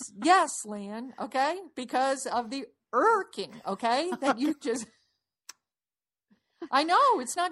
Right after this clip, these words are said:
Speaker 1: good news.
Speaker 2: It's not
Speaker 1: I mean,
Speaker 2: good
Speaker 1: he
Speaker 2: news,
Speaker 1: rarely
Speaker 2: really.
Speaker 1: mentions stuff like this.
Speaker 2: Mm.
Speaker 1: You know, I, I don't ask him to make predictions about, uh,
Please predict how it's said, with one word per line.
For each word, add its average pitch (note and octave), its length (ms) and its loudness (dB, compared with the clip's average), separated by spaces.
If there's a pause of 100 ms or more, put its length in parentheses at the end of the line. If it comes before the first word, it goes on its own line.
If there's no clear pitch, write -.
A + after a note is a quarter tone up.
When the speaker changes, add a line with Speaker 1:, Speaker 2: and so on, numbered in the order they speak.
(120)
Speaker 1:
good F#4 160 -2
news. G4 460 -2
Speaker 2:
It's C4+ 180 -8
not D4 100 0
Speaker 1:
I C#4+ 100 8
mean, - 120 0
Speaker 2:
good F#3 40 -10
Speaker 1:
he F3+ 60 -8
Speaker 2:
news, E4 80 -4
Speaker 1:
rarely G4 340 0
Speaker 2:
really. F#4+ 80 -6
Speaker 1:
mentions F4+ 500 -6
stuff - 300 -6
like F3+ 220 -8
this. - 260 -14
Speaker 2:
Mm. - 60 -18
Speaker 1:
You A3 60 -8
know, A#3+ 140 -2
I, C4+ 220 0
I B3+ 140 0
don't F#4+ 180 0
ask E4 320 -4
him D4 140 -10
to - 100 -14
make A#3+ 240 -8
predictions G3+ 880 -6 (260)
about, G3 480 2
uh, F#3 120 -6